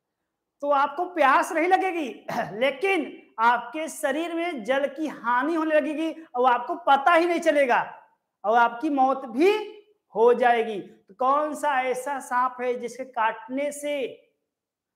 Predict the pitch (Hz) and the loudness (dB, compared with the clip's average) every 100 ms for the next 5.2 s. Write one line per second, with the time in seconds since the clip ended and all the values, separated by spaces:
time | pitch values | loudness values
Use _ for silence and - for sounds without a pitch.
0 | _ _ _ 156 151 220 254 - 269 202 | _ _ _ -18 -2 0 0 -2 -4 0
1 | 220 240 226 233 226 226 240 190 165 165 | 0 0 -4 -4 -4 -4 -4 -2 -4 -8
2 | 180 208 208 220 - 190 180 196 185 165 | -2 -2 -2 -8 -4 -2 0 0 -2 -4
3 | 147 - - _ _ _ 254 277 285 320 | -10 -12 -20 _ _ _ 10 10 12 10
4 | 339 311 311 302 285 294 254 277 294 294 | 10 8 6 6 4 4 4 4 2 0
5 | 240 220 | 0 -2